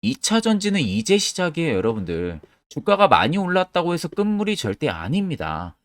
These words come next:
그만한 성장력이 부각이 됐기 때문에 주가가 올랐던 거고요.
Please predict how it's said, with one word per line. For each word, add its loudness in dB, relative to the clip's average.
그만한 4
성장력이 0
부각이 0
됐기 -4
때문에 0
주가가 -4
올랐던 0
거고요. -2